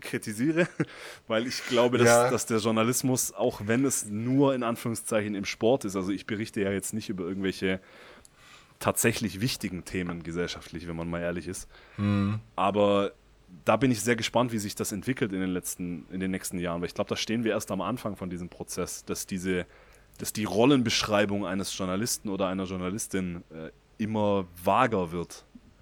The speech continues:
Speaker 2: Ja, ich, ich verstehe voll, was du meinst. Ich hatte da nämlich direkt so ein Beispiel im Kopf,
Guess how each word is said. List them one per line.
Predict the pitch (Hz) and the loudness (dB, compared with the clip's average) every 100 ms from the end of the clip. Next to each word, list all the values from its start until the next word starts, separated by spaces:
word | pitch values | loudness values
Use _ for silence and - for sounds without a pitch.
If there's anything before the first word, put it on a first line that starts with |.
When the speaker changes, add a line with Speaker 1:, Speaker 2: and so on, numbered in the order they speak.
| - _ _ _ _ - - - - | -20 _ _ _ _ -20 -20 -20 -4
Speaker 2:
Ja, | 95 107 104 | 4 6 4
ich, | 113 - - | -2 -8 -6
ich | 107 | -6
verstehe | - 104 - - 131 135 135 - - - - | -2 0 0 2 0 0 -2 -10 -16 -18 -14
voll, | - - - 127 139 117 | -10 -6 2 2 2 2
was | 107 - | 2 0
du | 104 | -2
meinst. | 98 107 117 110 | 2 2 2 0
Ich | 92 - | -2 -4
hatte | 107 101 | -2 2
da | 101 | 2
nämlich | 101 107 101 | 4 2 0
direkt | - 110 107 123 - | 0 2 2 0 0
so | 101 | -2
ein | 95 | 2
Beispiel | 110 110 - | 2 2 -4
im | 98 95 | -2 0
Kopf, | 113 107 | 0 -2